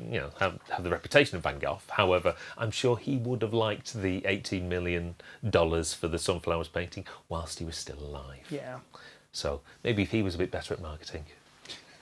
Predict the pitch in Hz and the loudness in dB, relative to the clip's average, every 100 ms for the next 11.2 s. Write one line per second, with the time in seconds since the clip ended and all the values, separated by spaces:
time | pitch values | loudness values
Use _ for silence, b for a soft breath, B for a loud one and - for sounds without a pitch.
0 | B - - - - - 247 214 131 82 | B -20 -20 -20 -20 4 12 12 12 8
1 | 65 - B B B - 147 151 135 151 | 2 -2 B B B 10 10 12 12 12
2 | 151 156 175 160 110 120 127 123 117 - | 12 12 12 12 12 10 12 10 8 2
3 | B B 151 - 139 143 170 - - - | B B 4 6 10 10 10 6 -2 8
4 | 151 151 147 104 107 131 - 170 120 147 | 10 10 10 8 8 6 4 0 8 10
5 | 156 214 220 208 262 277 131 - _ _ | 10 10 10 12 12 10 6 2 _ _
6 | _ _ - _ 226 240 190 - - 196 | _ _ -20 _ 0 0 0 -8 -6 -2
7 | 190 170 170 208 - 113 92 107 147 113 | 0 -2 -4 -6 -6 -6 -2 0 0 -2
8 | - - - _ _ - _ b b - | -6 -14 -16 _ _ -20 _ b b 6
9 | 127 127 165 170 156 - 160 143 160 113 | 8 10 12 12 12 12 12 12 12 12
10 | 170 131 - 123 - - 165 - 151 151 | 12 8 8 4 4 4 4 8 10 10
11 | 110 - | 8 2